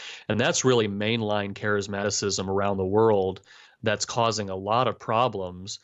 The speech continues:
in this country, to be sure, but also around the world. And so it needs to be addressed. It's not like it was addressed ten years ago or it's been addressed before.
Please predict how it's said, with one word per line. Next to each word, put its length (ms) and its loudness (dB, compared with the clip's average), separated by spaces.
in 200 -4
this 240 0
country, 460 -2
to 120 -6
be 140 -2
sure, 480 2
but 240 -4
also 420 0
around 260 2
the 80 -4
world. 380 2
And 100 -2
so 240 4
it 80 2
needs 220 0
to 80 -4
be 120 0
addressed. 520 0
It's 160 -8
not 220 -2
like 300 -4
it 100 4
was 120 6
addressed 380 2
ten 180 -2
years 240 0
ago 260 0
or 220 0
it's 100 -6
been 140 0
addressed 380 0
before. 560 2